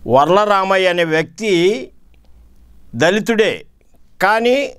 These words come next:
దళితుల ము-, దళిత ముసుగులో ఉన్న నాయకుడండి.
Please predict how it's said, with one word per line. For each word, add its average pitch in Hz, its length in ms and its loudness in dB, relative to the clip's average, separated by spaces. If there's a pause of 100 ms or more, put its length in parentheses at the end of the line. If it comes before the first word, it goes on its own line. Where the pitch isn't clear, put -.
(240)
దళితుల 226 680 0
ము-, 233 360 -2
దళిత 180 480 -2
ముసుగులో 226 580 0
ఉన్న 208 480 -2 (1500)
నాయకుడండి. 156 800 -2